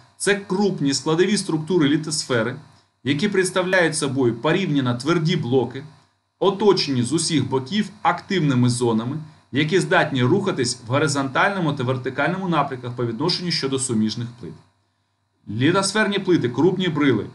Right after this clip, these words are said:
розділені між собою активними зонами, і по відношенню друг до друга в межах відповідних зон вони можуть рухатись або в протилежно спрямованому напрямку, або в напрямку, е, один до одного, або в напрямку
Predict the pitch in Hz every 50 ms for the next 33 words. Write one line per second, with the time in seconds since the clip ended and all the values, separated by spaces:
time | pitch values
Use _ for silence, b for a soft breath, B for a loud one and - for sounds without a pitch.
0 | - _ _ _ _ _ _ _ _ _ _ _ - 127 135 151 143 135 156 175
1 | 151 135 120 120 117 120 - - 117 107 107 98 98 95 - 139 143 135 131 123
2 | 117 110 107 107 101 101 104 110 123 123 - - 170 160 180 190 185 202 196 170
3 | 180 208 208 190 156 - 151 135 123 113 - 135 151 185 170 131 123 131 120 131
4 | 170 202 185 143 123 104 101 113 139 156 156 127 123 120 123 123 117 - 123 120
5 | 120 123 123 123 120 135 175 202 220 214 B B B B B - 113 139 165 190
6 | 185 175 180 180 170 160 180 160 - 127 120 - - - - - - 165 180 156
7 | 165 160 127 - - B B B B B B B B _ _ _ 160 156 156 190
8 | 180 175 151 127 139 135 - - 135 131 127 123 120 110 110 110 110 113 113 113
9 | 117 120 127 127 123 123 - - - - _ 151 165 175 170 190 180 139 120 -
10 | - 123 156 165 165 147 143 127 123 120 120 104 92 - - _ _ _ _ -
11 | 107 104 107 123 - 131 123 110 110 110 107 110 110 - 123 127 127 151 156 139
12 | 123 131 123 120 113 107 107 123 123 127 170 - - 139 135 - 208 214 160 139
13 | 156 165 165 175 170 165 - 170